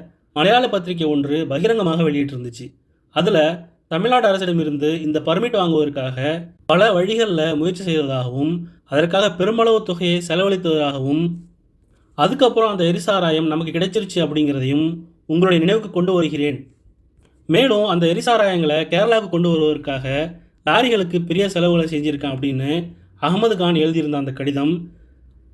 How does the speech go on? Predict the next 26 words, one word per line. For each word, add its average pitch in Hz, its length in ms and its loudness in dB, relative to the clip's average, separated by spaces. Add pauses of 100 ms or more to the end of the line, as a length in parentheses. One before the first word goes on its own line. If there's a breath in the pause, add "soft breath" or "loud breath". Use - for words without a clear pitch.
(100)
கேரள 226 260 4
பத்திரிகையில 170 540 -2 (100)
பகிரங்கமாக 160 560 -2
வெளிவந்திருந்துச்சு. 131 680 -4 (880)
இந்த 175 180 4
எரிசாராய 220 600 2
ஊழல் 170 240 0
விவகாரம் 143 540 -4 (100)
நாடாளுமன்றத்திலையும் 165 960 0
எதிரொலிச்சிச்சு. 139 600 -4 (440)
அதுக்கு 156 240 -2
காரணம் 160 540 2
திமுகவுடைய 190 680 0
மாநிலங்களவை 160 720 0
உறுப்பினர் 143 480 -2
வை 151 140 0
கோபால்சாமி. 131 640 -6 (760)
ரெண்டு 208 320 2
மார்ச் 185 300 0
ஆயிரத்தி 175 220 0
தொள்ளாயிரத்தி 170 260 0
எண்பத்தி 208 260 -2
ஒண்ணு 170 180 0
அன்னைக்கு 143 320 0
பேசிய 143 380 -4
அவர், 135 240 -2